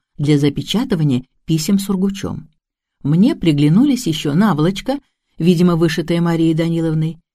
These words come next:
и Саше конверт для носовых платков. На пергаменте тушью были нарисованы кружочки, в каждый из которых было вписано имя. Я помню, что нашла имя папы и его брата Вали.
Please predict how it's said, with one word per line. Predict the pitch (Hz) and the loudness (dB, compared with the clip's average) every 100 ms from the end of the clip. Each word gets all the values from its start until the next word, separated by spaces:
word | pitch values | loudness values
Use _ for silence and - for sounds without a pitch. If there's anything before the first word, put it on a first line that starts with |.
| _ _ | _ _
и | 180 | -4
Саше | - 285 339 147 | -2 -4 -4 -6
конверт | 147 170 170 202 302 - - | -4 -2 0 0 -2 -6 -6
для | 156 180 | -2 0
носовых | 165 165 156 214 - | 0 -2 -2 -2 -2
платков. | 185 - 117 98 - _ _ _ _ _ _ _ _ _ | -6 -6 -10 -10 -12 _ _ _ _ _ _ _ _ _
На | 156 156 | -2 0
пергаменте | 143 151 175 220 160 143 127 | 0 0 2 2 2 -2 -4
тушью | 190 240 - 131 113 _ _ - | -4 -4 -4 -6 -6 _ _ -4
были | 160 190 | 0 4
нарисованы | 190 180 160 180 175 170 165 | 4 2 0 -2 0 -2 -2
кружочки, | - 160 143 123 110 - - 247 277 _ _ | -4 0 0 -2 -6 -10 -4 -4 -6 _ _
в | - | -10
каждый | - 175 151 143 | -2 0 0 -2
из | 139 | -4
которых | - - 277 262 143 | -8 -2 0 0 0
было | 185 226 | -2 -2
вписано | - 180 180 185 190 | -4 -6 -2 0 -2
имя. | 190 147 107 92 - _ _ _ _ _ _ | -2 -6 -6 -8 -18 _ _ _ _ _ _
Я | - 214 240 | -4 -2 -2
помню, | - 254 226 214 | 0 4 4 2
что | - 196 | 0 0
нашла | 185 - 214 | 0 0 -4
имя | - 202 196 196 | 0 4 4 2
папы | - 311 - 156 | -2 -2 -2 -2
и | - | 0
его | 165 165 196 | 0 2 2
брата | 190 247 254 247 | 2 -2 -2 -2
Вали. | 170 117 107 - | -2 -4 -6 -12